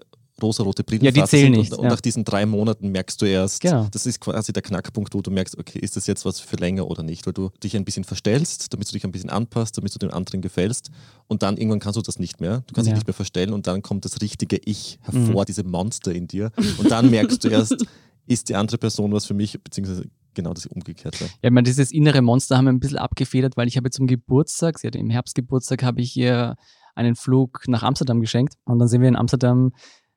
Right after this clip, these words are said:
Speaker 2: ja, ihr wisst eh, was man in Amsterdam macht, Schokolade essen.
Speaker 3: Mhm.
Speaker 2: <laughs> Sind wir betäubt, liebesbetäubt und beduselt durch diese Stadt gegangen. Und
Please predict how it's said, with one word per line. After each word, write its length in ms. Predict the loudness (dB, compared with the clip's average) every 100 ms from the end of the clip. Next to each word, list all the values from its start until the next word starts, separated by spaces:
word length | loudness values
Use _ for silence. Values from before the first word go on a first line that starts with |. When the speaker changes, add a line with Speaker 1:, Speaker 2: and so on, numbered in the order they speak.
| _ _ _
Speaker 2:
ja, 280 | -2 -2 -2 -8 -6
ihr 120 | -2 0
wisst 160 | 0
eh, 60 | -4
was 100 | -6
man 100 | -6
in 60 | -6
Amsterdam 320 | -6 -4 -4
macht, 260 | -4 -4
Schokolade 460 | 0 4 4 2 0
essen. 280 | -2 -4 -6 -10 -18 -10 -8 -2 0 0
Speaker 3:
Mhm. 180 | 0 2
Speaker 2:
<laughs> 1500 | 4 6 8 6 4 -2 -6 -2 -4 _ _ -4 2 4 4
Sind 220 | 6 6
wir 240 | 8 8 6
betäubt, 540 | 4 6 8 8 6 4
liebesbetäubt 840 | 4 6 4 4 6 6 6 2
und 320 | 2 4 2 2
beduselt 680 | 2 4 6 6 6 4 4
durch 100 | 2
diese 220 | 4 4
Stadt 240 | 4 2 2
gegangen. 420 | 4 6 6 4
Und 260 | 2 0